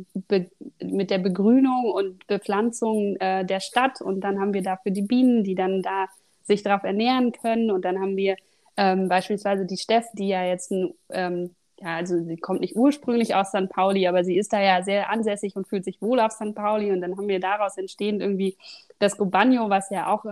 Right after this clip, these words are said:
von da aus, dieser, ja, aus diesem kreativen Kosmos auf Sankt Pauli kommt und dann diese Brücke wieder zu den Heimathafenhotels und Viva Con Aqua und, ähm, dann aber auch das Ehrenamt, was sich dann wieder mit der Freiwilligen Feuerwehr verknüpfen lässt. Also wenn man da jetzt so eine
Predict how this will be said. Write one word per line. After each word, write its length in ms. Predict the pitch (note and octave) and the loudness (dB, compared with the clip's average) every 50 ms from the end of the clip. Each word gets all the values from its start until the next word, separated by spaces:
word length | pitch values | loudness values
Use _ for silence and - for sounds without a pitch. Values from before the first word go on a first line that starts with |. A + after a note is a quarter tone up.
| - - _ _ _ _ _ - | -14 -16 _ _ _ _ _ 0
von 200 | A3+ A3 G3+ F3 | 2 2 2 2
da 280 | F#3+ F#3 G#3 A3 G#3+ G#3 - | 0 0 0 0 -2 -4 -8
aus, 260 | - G3+ G3+ G3+ G3+ - G3+ - - | -8 -6 -6 -6 -6 -6 -8 -8 -8
dieser, 420 | - F3+ F#3 G3+ G3+ G3 F3 F3+ F#3 - - _ _ _ _ _ _ | -8 -8 -6 -2 0 0 0 0 -2 -6 -14 _ _ _ _ _ _
ja, 240 | - G3 E3 D3 - | 2 2 2 2 -2
aus 220 | - G3 G3 - | -4 -8 -8 -8
diesem 400 | - G#3 F#3 G3 F#3+ F3+ F3 F3 - _ _ _ _ _ _ _ _ _ _ _ _ - G#3+ | -10 -8 -6 -6 -4 -4 -6 -8 -10 _ _ _ _ _ _ _ _ _ _ _ _ -12 -12
kreativen 640 | - - B3 A#3 B3 B3+ B3 - - A#3 G3+ G#3 F#3+ | -4 0 2 4 4 4 2 2 -2 -2 -2 -2 -4
Kosmos 520 | - - A#3 B3 - - A#3+ A3+ A3 G#3+ | 0 2 2 2 2 0 0 0 0 0
auf 140 | A3 G3 G3 | 0 -2 -4
Sankt 280 | - - G3+ F#3+ G3 - | -4 -6 -6 -6 -6 -4
Pauli 280 | G#3 A3 A#3 A#3 A3 | -4 -4 -2 -2 -6
kommt 400 | G3 - - A3 G#3+ A3 A3 G#3 | -8 -6 -4 -4 -2 -2 -4 -4
und 140 | G3 G3 G3 | -6 -6 -4
dann 320 | F#3+ G3 F#3+ G3 G3 G3 F#3+ | -2 -2 -2 -2 -2 -4 -4
diese 180 | G3 F#3+ F#3+ | -6 -6 -8
Brücke 440 | F#3+ F3+ G3 G3+ A#3+ B3 - B3+ G#3+ | -10 -6 0 0 0 2 2 -2 -2
wieder 240 | G#3 G#3+ G#3 F#3+ F#3 | 0 0 0 0 0
zu 100 | - F#3+ | -4 -6
den 180 | F#3+ F#3 F#3+ | -8 -8 -2
Heimathafenhotels 1120 | - G#3 A#3 A#3+ A#3+ A3 - - G#3 G3+ G#3 - G3 G3 F#3 F#3 - G3 G3 G3 G3 F#3+ - | -2 -2 -2 0 -2 -4 -4 -4 -6 -6 -4 -4 -2 -2 -2 -4 -4 -4 -4 -4 -4 -6 -6
und 140 | F#3+ F#3 F#3 | -8 -8 -6
Viva 240 | F#3+ G3 G#3 G3 | -4 -2 -2 -2
Con 200 | F#3 - - F#3 | -2 -2 -6 -6
Aqua 580 | F#3 - A3 A3 - _ G#3 G3+ G3+ G3 G3 F#3+ | -4 -4 -4 -4 -4 _ -2 0 0 0 0 -2
und, 280 | - - F#3+ F#3+ F3+ - _ - - - _ A3 - | -4 -4 -4 -4 -4 -6 _ -20 -20 -20 _ -4 2
ähm, 300 | - F#3+ F#3+ F#3+ F#3+ F#3+ | 4 4 4 4 2 0
dann 120 | F#3+ F#3 F#3 | 0 0 0
aber 220 | G3 G3 G3 F3+ | -2 -2 -2 -2
auch 80 | F#3+ - | -4 -4
das 180 | - G3+ - | -6 -10 -8
Ehrenamt, 720 | - - B3 B3 A3+ A3+ G#3+ - - G#3 G#3 G#3 G3+ G#3 | -4 0 2 2 2 2 -2 -2 -2 -2 -2 -2 -4 -4
was 160 | G3 F#3 - | -6 -6 -6
sich 140 | - F#3+ - | -8 -10 -8
dann 240 | - F#3+ F#3 F#3 F#3 | -6 -6 -6 -6 -6
wieder 200 | F#3 F#3+ F#3+ F#3 | -4 -4 -4 -4
mit 220 | F#3 F#3 F3+ - | -4 -6 -6 -6
der 100 | - F3+ | -6 -8
Freiwilligen 460 | F#3 - F3 F3+ F3+ F#3 F#3+ F#3 F#3 F#3 | -6 -4 -4 -4 -2 -2 -2 -2 -2 -4
Feuerwehr 460 | - A3+ A3 G#3+ G#3 F#3+ F#3+ F#3 F#3 | -2 0 0 0 2 0 0 -2 -2
verknüpfen 420 | - F#3 - - D4+ - - - | -4 -10 -8 -6 -6 -6 -2 0
lässt. 180 | F3+ F#3 F#3+ - | 0 0 0 0
Also 160 | F#3+ F#3+ G3 | -2 0 2
wenn 120 | G3+ G#3+ | 2 4
man 140 | A#3 A#3+ A#3+ | 4 4 6
da 100 | A#3 A3+ | 6 4
jetzt 160 | A3 G#3+ G#3+ | 4 4 0
so 60 | - G#3+ | -2 -6
eine 220 | - G#3 A3 G#3 | -4 -4 -4 -4